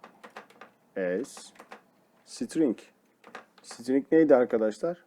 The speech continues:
Metinsel ifadeler taşıyordu değil mi? Değişken tipi olarak. String. Evet, şimdi öncelikle neyi isteyeceğiz kullanıcıdan?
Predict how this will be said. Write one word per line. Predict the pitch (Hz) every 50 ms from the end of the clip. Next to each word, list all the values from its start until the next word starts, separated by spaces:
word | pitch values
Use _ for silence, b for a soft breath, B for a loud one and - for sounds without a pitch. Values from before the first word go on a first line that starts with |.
| _ -
Metinsel | 113 113 104 - 120 - - 131
ifadeler | 123 117 - 127 117 113 113 117 117 117 -
taşıyordu | - 101 - - 95 85 87 107
değil | 180 226 208
mi? | 131 - - _ _ _ _ _ -
Değişken | 101 95 87 - - - - - -
tipi | - - - - 82
olarak. | 78 73 143 143 - - - - _ b b b b b b b b b b b b _ _ - - _ _ - - - _ _ _
String. | _ - - - - 123 - - 123 107 85 - - _ _ _ - - - - - _ _ _ B B B B B B B - - _ _ _ _ _ _ _ -
Evet, | 220 196 151 101 - - - _ _
şimdi | - - - 240 202 135
öncelikle | 98 - - 190 196 208 196 160 135 113 104 - - - 180 190 202 196 _ _ _ _ _ _ _ _ - - - _ _ _ _ _
neyi | - 127 151 185 202 190
isteyeceğiz | 156 - - 123 110 117 113 107
kullanıcıdan? | - - 123 117 113 107 107 110 123 160 180 196 214